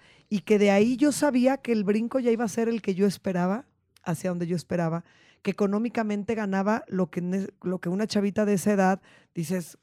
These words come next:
"¿Cómo? Guau". De verdad, todo, todo eso que me hacía sentir plena y me hacía sentir segura de estoy profesionalmente haciéndolo muy bien y voy, y voy, y de crecimiento.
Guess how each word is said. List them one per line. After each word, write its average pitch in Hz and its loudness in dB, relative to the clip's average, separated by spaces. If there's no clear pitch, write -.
"¿Cómo? 202 0
Guau". 180 2
De 175 2
verdad, 180 2
todo, 254 6
todo 294 2
eso 285 0
que 190 -4
me 196 0
hacía 202 -2
sentir 240 -2
plena 226 2
y 254 0
me 240 0
hacía 196 -2
sentir 233 0
segura 233 0
de 180 0
estoy 233 2
profesionalmente 226 -4
haciéndolo 269 -8
muy 262 -6
bien 294 -8
y 294 -10
voy, 294 0
y 277 -2
voy, 262 2
y 247 -6
de 226 -6
crecimiento. 220 -6